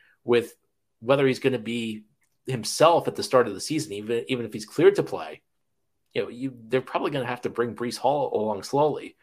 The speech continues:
And Breece Hall, no matter what you do, I mean, not, maybe I'm taking it too far by saying no matter what you do, but Breece Hall can rush effectively, even if he doesn't have great blocking in front of him. The other backs on this team need great blocking.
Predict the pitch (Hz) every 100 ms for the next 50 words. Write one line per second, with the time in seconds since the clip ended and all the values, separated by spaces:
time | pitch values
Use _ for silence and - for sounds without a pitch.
0 | _ _ _ _ _ 107 107 220 208 170
1 | 131 104 131 131 95 117 135 101 87 107
2 | 113 117 113 127 123 135 143 113 107 98
3 | 104 98 - 107 92 95 95 92 92 92
4 | 135 135 95 95 101 98 - _ _ _
5 | _ - 220 262 - 175 151 104 - 95
6 | 95 _ _ _ 107 107 120 127 - 107
7 | - 117 - - 98 120 110 101 107 104
8 | - 95 - 98 - 98 - 92 85 -
9 | 90 - - _ _ _ _ _ _ _
10 | _ 143 226 262 175 143 139 110 - 104
11 | 101 101 95 - 98 85 -